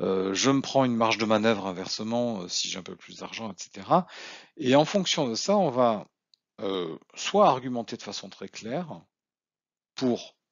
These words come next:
avoir un nombre de sujets nécessaires qu'on mettra dans la demande d'autorisation, soit, et malheureusement c'est comme ça que ça se passe, on va traficoter, euh, la puissance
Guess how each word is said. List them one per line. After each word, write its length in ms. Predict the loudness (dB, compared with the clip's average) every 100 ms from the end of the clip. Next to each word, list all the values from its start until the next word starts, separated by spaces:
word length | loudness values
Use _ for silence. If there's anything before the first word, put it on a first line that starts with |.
| _
avoir 360 | -2 2 2
un 100 | 0
nombre 300 | -2 -2 -2
de 140 | -2 -4
sujets 400 | -6 -6 -4 -4
nécessaires 460 | -6 -6 -4 -6
qu'on 140 | -8 -12
mettra 300 | -10 -8 -8
dans 120 | -6
la 100 | -8
demande 180 | -10 -12
d'autorisation, 640 | -12 -12 -10 -4 -4 -4 -10 -20 -20 -14
soit, 460 | -4 -2 0 -2 -4
et 60 | -12
malheureusement 540 | -18 -16 -14 -8 -6
c'est 160 | -6 -8
comme 120 | -8
ça 140 | -6
que 60 | -6
ça 80 | -8
se 80 | -8
passe, 340 | -6 -4 -6 -8
on 60 |
va 100 | -4
traficoter, 880 | -4 0 0 0 -2 -4 0 0 -2 -8 -20 -20 -20 _ 0
euh, 340 | 4 4 2 -4
la 220 | -2 -2
puissance 840 | 0 -2 2 4 6 4 2 -4